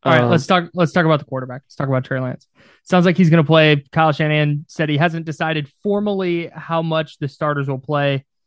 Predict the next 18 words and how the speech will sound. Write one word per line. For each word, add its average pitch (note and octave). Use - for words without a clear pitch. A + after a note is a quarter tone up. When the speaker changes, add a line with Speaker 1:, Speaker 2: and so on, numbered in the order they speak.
Speaker 1:
but D3+
he C#3+
said C#3+
no C#3+
more D3+
than C#3
a A#2+
half. C3+
I'm D3+
guessing D3
that C#3+
will C#3
depend C3+
as B2+
the C3
game B2+
goes A#2
on. B2+